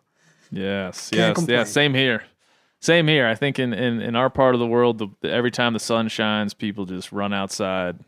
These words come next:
Speaker 1: They don't know what
Speaker 2: Nice.
Speaker 1: they're doing out there,
Speaker 2: <laughs>
Speaker 1: but they're out there.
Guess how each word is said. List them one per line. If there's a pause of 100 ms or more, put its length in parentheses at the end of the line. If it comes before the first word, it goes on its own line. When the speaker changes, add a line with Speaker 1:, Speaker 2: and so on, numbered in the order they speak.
(120)
Speaker 1:
They
don't
know
what
Speaker 2:
Nice.
Speaker 1:
they're
doing
out
there,
Speaker 2:
<laughs>
Speaker 1:
but (100)
they're
out
there.